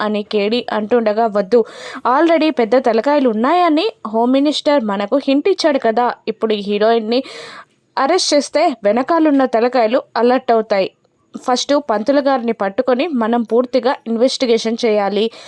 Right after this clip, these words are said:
అని జేడీ అంటూ ఉంటుంది. మరోవైపు కారంతో నోరు మండిపోతుండగా వైజయంతి కేకలు వేస్తుండగా, యువరాజ్, నిషిక ఆపడానికి ట్రై చేస్తూ, "అక్కకి తెలిస్తే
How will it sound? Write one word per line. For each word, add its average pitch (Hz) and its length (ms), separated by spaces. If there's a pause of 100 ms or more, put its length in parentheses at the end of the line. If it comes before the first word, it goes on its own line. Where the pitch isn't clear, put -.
(260)
అని 294 260
జేడీ 254 460
అంటూ 233 300
ఉంటుంది. 220 300
మరోవైపు 262 680 (440)
కారంతో 320 760
నోరు 254 300
మండిపోతుండగా 262 920
వైజయంతి 240 680
కేకలు 269 440
వేస్తుండగా, 254 720 (100)
యువరాజ్, 240 580
నిషిక 247 380 (460)
ఆపడానికి 311 600
ట్రై 226 340
చేస్తూ, 233 420 (160)
"అక్కకి 262 360
తెలిస్తే 233 580